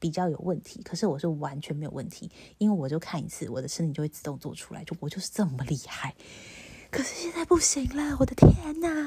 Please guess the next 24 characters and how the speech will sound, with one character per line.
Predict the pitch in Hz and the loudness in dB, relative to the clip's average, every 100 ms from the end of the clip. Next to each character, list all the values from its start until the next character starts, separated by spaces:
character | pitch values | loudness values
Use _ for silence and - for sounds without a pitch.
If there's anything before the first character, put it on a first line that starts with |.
| 330 | 2
Oh | 311 | 4
my | 311 | 2
God！ | 262 330 311 302 294 - - - - - - - | 2 2 2 -6 -10 -12 -16 -18 -16 -16 -16 -16
对， | - 175 - | -10 -10 -6
自 | - 226 | -2 -2
从 | - | -2
我 | 139 170 - | -8 -8 2
变 | 220 185 | 4 4
成 | 170 | 2
一 | 151 | -2
个 | 156 147 151 - - - - - | -4 -6 -10 -14 -20 -20 -20 -4
文 | 208 185 214 | 0 2 4
艺 | 240 | 2
型 | - 170 | 2 -2
的 | 170 165 165 180 - | -4 -6 -8 -10 -8
老 | - | -6
阿 | 147 226 | -4 -2
姨 | 214 - | 0 2
之 | 208 208 | 4 4
后， | - - 240 262 - - _ _ - | 2 0 2 2 -2 -20 _ _ -18
<laughs> | - - - - - | -14 -12 -12 -14 2
这 | 359 | 2
个 | - | 2
舞 | - | -2